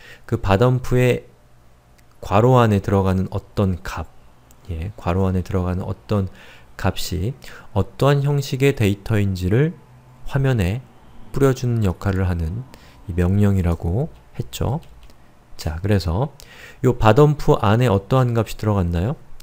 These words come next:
일 이퀄이 두 번 들어가서 이가 되죠. 자, 이퀄이 두 번이라는 것은 제가 무슨 뜻이라고 했어요? 좌항과 우항이 같은지를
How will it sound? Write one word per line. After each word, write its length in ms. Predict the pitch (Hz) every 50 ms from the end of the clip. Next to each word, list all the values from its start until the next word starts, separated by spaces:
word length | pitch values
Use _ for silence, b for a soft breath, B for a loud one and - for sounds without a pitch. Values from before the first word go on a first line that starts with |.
| - - - - - -
일 340 | 120 127 127 131 143 151 156 - - - - - - - - - - - - - - -
이퀄이 600 | 104 101 - - - - 104 98 101 104 101 95 - -
두 220 | - 98 95 90
번 320 | 95 101 98 98 98 95
들어가서 720 | - - 95 90 87 87 85 85 - - 123 139 - - - - - - - -
이가 360 | 101 98 107 107 - 107 87
되죠. 300 | - 82 - - 80 - - - B B B B B B B B B
자, 120 | - 95
이퀄이 400 | 92 107 - - - 147 135 131
두 200 | 131 - 117 110
번이라는 520 | 120 143 135 131 127 123 123 120 120 117
것은 220 | 110 107 98 113 110
제가 220 | 98 110 101 101
무슨 280 | 90 92 104 113 120 117
뜻이라고 440 | - 110 - - 107 104 98 98 95
했어요? 380 | - - - 98 107 143 165 - B B B B B B B B - - - - - - - - - - - - - -
좌항과 640 | - 95 90 90 101 95 90 85 82 80 85 117 135 - - - - - - - - - - -
우항이 600 | 110 107 98 98 110 101 92 85 80 92 127 151 - b b b b b b
같은지를 1500 | - - 180 - - - - 127 120 117 110 104 - 110 110 - - - - - - - - - 104 90 87 107 123 127